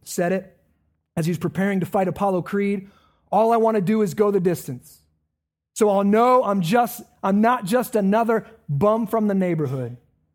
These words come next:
If I am what I do, I become infatuated with trying to prove my worth through my accomplishments. My hope is always on the other side of the next achievement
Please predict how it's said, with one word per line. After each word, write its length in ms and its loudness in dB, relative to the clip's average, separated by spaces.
If 180 0
I 200 0
am 440 2
what 400 0
I 140 2
do, 800 -2
I 140 -2
become 420 -4
infatuated 1200 -4
with 140 -4
trying 320 -4
to 80 -4
prove 480 -2
my 220 0
worth 480 -4
through 180 -2
my 220 -2
accomplishments. 720 -12
My 100 -2
hope 280 0
is 220 -2
always 400 2
on 100 0
the 140 0
other 260 0
side 400 0
of 80 0
the 80 -2
next 300 -2
achievement 640 -2